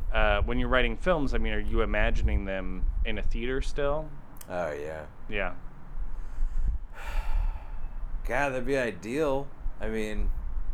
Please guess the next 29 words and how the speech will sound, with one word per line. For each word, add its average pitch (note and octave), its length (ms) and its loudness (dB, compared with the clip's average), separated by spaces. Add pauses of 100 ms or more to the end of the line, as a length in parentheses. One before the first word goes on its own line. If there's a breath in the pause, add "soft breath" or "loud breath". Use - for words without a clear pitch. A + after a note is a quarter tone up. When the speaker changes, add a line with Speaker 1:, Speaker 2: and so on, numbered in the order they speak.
(540)
Speaker 2:
I A2+ 80 -4
don't C#3+ 160 -2
want C#3 240 -4
movie F#2+ 220 -4
theaters E2+ 400 -8
to F2 80 -10
go E2 280 -4
away, F2 280 -2
but G2 160 -8
if, E2+ 140 -8 (280)
if, E2 160 -10 (2750)
I F#2 40 -8
mean, G2+ 80 -6
there's, F#2+ 180 -6 (1600)
in - 80 6
the - 100 8
United - 440 4
States - 380 6
at F2+ 100 -4
least, F2+ 280 0
it - 880 -8 (100)
feels G2+ 240 -2
like F#2 220 -4
there's E2+ 240 -4
no F2 240 0
end E2+ 180 2
in - 140 2
sight E2+ 360 -2 (340)
to D#2 400 -2